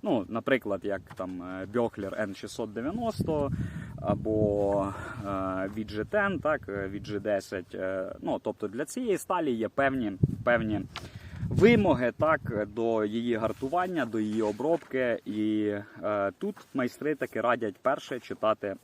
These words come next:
м, вимоги цих, е, виробників, так, е, щоб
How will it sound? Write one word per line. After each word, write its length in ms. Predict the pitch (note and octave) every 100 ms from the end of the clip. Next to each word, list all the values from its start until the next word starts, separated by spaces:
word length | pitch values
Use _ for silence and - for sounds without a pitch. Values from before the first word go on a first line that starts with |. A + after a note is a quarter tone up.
| -
м, 200 | G2 G2
вимоги 480 | B2 E3 E3 C#3 C#3
цих, 460 | - B2 A#2 - - - - - - - - - - -
е, 440 | A2 G#2+ G#2 G#2 - C3
виробників, 600 | E3 D3+ D#3 - A#2+ -
так, 280 | C3 B2+ - - - - -
е, 200 | G#2 G2 G2
щоб 240 | - G#2